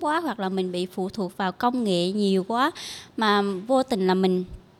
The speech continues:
một cách nào đó phụ thuộc và dẫn đến là mình cảm giác là không có cái đó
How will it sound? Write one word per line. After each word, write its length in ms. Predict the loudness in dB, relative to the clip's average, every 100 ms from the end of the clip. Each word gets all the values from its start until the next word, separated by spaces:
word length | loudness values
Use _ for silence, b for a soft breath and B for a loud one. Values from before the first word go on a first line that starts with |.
| -20 _ -20 -20 -2
một 120 | 0 6
cách 220 | 4 4
nào 100 | 2
đó 120 | 0 4
phụ 180 | 4
thuộc 400 | 8 10 8 6
và 180 | 2 2 2 0
dẫn 240 | 0 2
đến 200 | 2 2
là 240 | 2 0 -2 B B B
mình 280 | 0 2 2
cảm 240 | 2 2
giác 200 | 2 2
là 80 | 0 -4
không 240 | 0 0 4
có 180 | 2
cái 120 | 4 4
đó 340 | 8 8